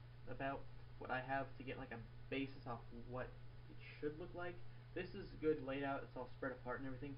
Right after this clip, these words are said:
perfect. Uh, I have a lot more links to my, uh, partnerships, to my sponsorships,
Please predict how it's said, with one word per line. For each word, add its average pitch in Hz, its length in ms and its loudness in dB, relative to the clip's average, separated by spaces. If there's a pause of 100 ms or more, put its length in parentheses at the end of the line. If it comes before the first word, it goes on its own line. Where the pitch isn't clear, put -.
perfect. 220 380 0 (1200)
Uh, 123 340 2
I 135 140 6
have 147 160 2
a 131 40 0
lot 123 260 2
more 123 120 0
links 120 380 -2 (100)
to - 160 -8
my, 117 640 0
uh, 110 160 -2 (220)
partnerships, 147 960 2 (760)
to 247 80 -2
my 233 560 2 (180)
sponsorships, 170 1000 0